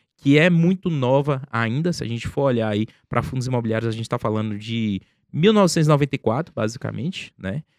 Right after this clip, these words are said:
É, então, é uma indústria ainda nova que tá em, em crescimento constante. Atualmente, um milhão e setecentos mil investidores em fundos imobiliários,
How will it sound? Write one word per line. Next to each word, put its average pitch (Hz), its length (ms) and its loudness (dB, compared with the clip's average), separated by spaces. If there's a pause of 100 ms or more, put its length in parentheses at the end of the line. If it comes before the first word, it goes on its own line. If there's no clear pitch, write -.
(160)
É, 98 540 2
então, 120 380 0
é 123 40 2
uma 131 100 4
indústria 113 380 0
ainda 110 220 0
nova 123 400 0
que - 120 -10
tá 131 200 0
em, 147 160 0 (160)
em 135 140 0
crescimento 117 520 -2
constante. - 540 -4 (320)
Atualmente, 175 540 6
um 185 60 6
milhão 165 240 6
e 160 40 8
setecentos 160 500 2
mil 165 280 4 (420)
investidores 117 680 2
em 117 80 -2
fundos 101 220 -6
imobiliários, 98 640 -4